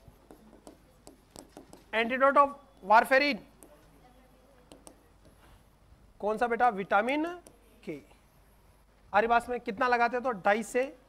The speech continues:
पाँच एम जी आईवी या आईएम लगाते हैं अपन। और ध्यान रखना, vitamin K को स्लो आईवी दे। Side effect बताओ इसका, Practically बता रहा हूँ, bradycardia करता है। अगर आपको किसी को vitamin के लगाना दस एम जी,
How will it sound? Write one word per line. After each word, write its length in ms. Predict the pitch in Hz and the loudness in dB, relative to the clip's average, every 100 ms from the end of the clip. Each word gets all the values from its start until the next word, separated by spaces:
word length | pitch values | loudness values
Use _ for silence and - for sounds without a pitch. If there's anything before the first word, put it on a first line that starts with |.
| - - - - _ | -20 -20 -20 -20 _
पाँच 340 | 233 233 269 262 | -2 0 0 -4
एम 200 | 226 220 | -6 -6
जी 180 | 196 170 _ - _ _ _ _ _ _ - | -10 -14 _ -20 _ _ _ _ _ _ -6
आईवी 380 | 180 208 214 233 | -2 -2 -4 -2
या 60 | 226 | 0
आईएम 300 | 190 196 202 | -2 -6 -6
लगाते 280 | 175 170 | -6 -6
हैं 60 | 180 | -10
अपन। 120 | 170 - - _ _ _ _ _ _ - | -16 -20 -20 _ _ _ _ _ _ -18
और 60 | 175 | -14
ध्यान 300 | 147 190 240 | -2 2 2
रखना, 200 | 233 254 | 2 -2
vitamin 500 | 202 180 220 233 240 | -4 -2 0 0 -2
K 140 | 226 | -6
को 140 | 233 254 | -6 -8
स्लो 580 | - - - - 240 | -10 -20 -16 -8 -2
आईवी 260 | 240 220 220 | 0 0 -2
दे। 240 | 214 175 - _ _ _ _ _ _ _ | -4 -4 -10 _ _ _ _ _ _ _
Side 200 | 220 233 | 0 0
effect 200 | 240 226 | 0 -4
बताओ 200 | 226 247 | -4 -4
इसका, 220 | 233 262 262 - _ - | -2 -2 -2 -8 _ -6
Practically 380 | 220 254 240 | -6 -4 -4
बता 180 | 254 220 | -2 0
रहा 100 | 226 | 0
हूँ, 100 | 254 | -2
bradycardia 520 | 202 208 220 226 214 | -2 -2 0 0 0
करता 240 | 240 208 226 | -2 -2 -4
है। 140 | 269 - - _ | -4 -8 -20 _
अगर 220 | 202 226 262 | -6 0 2
आपको 280 | 226 226 | 0 -4
किसी 200 | 233 - | -10 -10
को 80 | 262 | -8
vitamin 320 | 233 233 247 | -6 -6 -6
के 140 | 247 247 | -8 -6
लगाना 300 | 226 220 254 | -4 -4 -2
दस 200 | 240 240 | -4 -4
एम 140 | 226 | -4
जी, 160 | 190 | -6